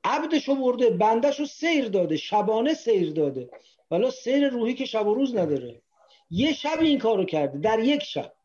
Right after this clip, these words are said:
این سیر روحی که اصلاً زمان بر نمی‌داره. لذا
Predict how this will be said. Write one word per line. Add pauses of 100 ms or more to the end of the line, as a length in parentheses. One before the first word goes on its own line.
(580)
این
سیر
روحی
که
اصلاً
زمان
بر
نمی‌داره.
لذا